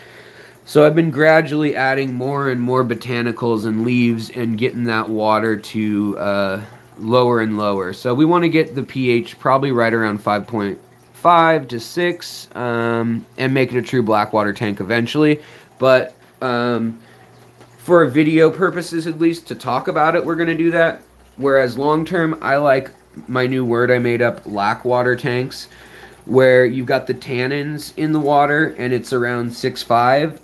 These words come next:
but it's not actually killing your, you, you can still use hang off the back, you can still use, uh, sponge filters and, uh, or deep substrate, whatever you want is still gonna work for the, the Nitrobacter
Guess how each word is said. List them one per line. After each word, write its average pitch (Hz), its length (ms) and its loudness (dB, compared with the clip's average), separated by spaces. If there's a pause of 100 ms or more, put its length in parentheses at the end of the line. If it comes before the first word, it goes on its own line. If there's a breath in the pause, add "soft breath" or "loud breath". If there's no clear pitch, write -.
but 123 260 0
it's - 240 -6
not 120 480 -2 (460)
actually 123 580 0
killing 117 400 -2
your, 104 320 0
you, 123 260 -4
you 139 160 -2
can 135 140 -4
still 160 300 4
use 135 320 -2
hang 135 240 -2
off 123 200 0
the 131 80 -4
back, 117 380 -2
you 110 80 -6
can 113 140 -6
still 127 320 0
use, 120 500 -2 (460 loud breath)
uh, 110 200 0
sponge 139 440 0
filters 123 720 0 (420 loud breath)
and, 113 480 -2
uh, 101 400 2
or 117 140 0
deep 123 220 -2
substrate, 120 600 0
whatever 139 280 0
you 131 100 0
want 123 320 0
is 113 160 -4
still 131 160 0
gonna 113 160 0
work 110 420 0
for 110 360 -2
the, 101 320 0
the 107 100 -4
Nitrobacter 107 1120 -2